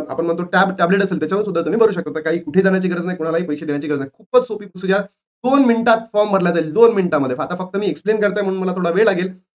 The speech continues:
पण तुम्हाला दोन मिनिटामध्ये भरता येईल. बघा सर्वात पहिले काय जायचं आहे, फ्रॉड पासून आपल्याला वाचायचं असेल तर तुम्ही इथे काय टाकलं, लाडकी बहीण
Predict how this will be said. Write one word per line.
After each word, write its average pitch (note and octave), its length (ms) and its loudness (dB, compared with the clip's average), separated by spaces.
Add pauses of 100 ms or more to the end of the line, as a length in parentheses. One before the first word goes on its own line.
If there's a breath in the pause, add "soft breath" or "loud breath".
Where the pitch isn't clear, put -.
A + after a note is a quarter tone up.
(120)
पण F3+ 80 -2
तुम्हाला F3 320 0
दोन G3+ 200 0
मिनिटामध्ये E3+ 420 0
भरता F3+ 220 0
येईल. A#2 140 -6 (260)
बघा A#3 160 2
सर्वात A3 320 0 (120)
पहिले G#3 200 0
काय G3 200 2
जायचं F#3+ 220 2
आहे, G3 100 0
फ्रॉड F#3 200 2
पासून F#3 260 -4
आपल्याला F3+ 200 -2
वाचायचं F3 320 0
असेल F3 220 -4
तर F3+ 120 -2
तुम्ही - 540 -6
इथे G3 100 0
काय G3 100 4
टाकलं, G3 200 -2
लाडकी D3+ 320 0
बहीण F#3 300 0